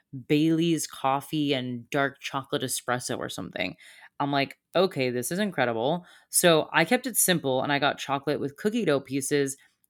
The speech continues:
And you know how sometimes cookie dough pieces, they're, like, those fake-ass ones that they serve at the movies? No, I feel like they actually got Toll, Toll House cookies and, like,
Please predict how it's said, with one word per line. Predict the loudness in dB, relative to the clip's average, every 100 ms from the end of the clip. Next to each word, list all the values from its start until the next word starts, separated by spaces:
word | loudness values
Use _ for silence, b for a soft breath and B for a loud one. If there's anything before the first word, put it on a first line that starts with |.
| -4
And | 0 0
you |
know | 2 0
how |
sometimes | 0 -2 0 -2 -2
cookie | -6 0
dough | -2
pieces, | -2 -6 -2 -4 -2
they're, | -2
like, | -2 -4
those | -10 -10
fake-ass | -6 -6 -2 -2 -2 -6
ones | -6
that | -6 -6
they | -6
serve | -6 -6 -6
at | -6
the |
movies? | -8 -4 -2 -2 -4 B B B B _ _ _ 0
No, | 4 4 4
I | -2
feel | 0 2
like | 2 2
they | 0
actually | 0 -2 -2 -2 -2 -2
got | 0 2 2 -4
Toll, | -4 0 0 -2
Toll | -4 0 2
House | 2 0 -4
cookies | -8 -4 -4 -2
and, | -2
like, | -2 -2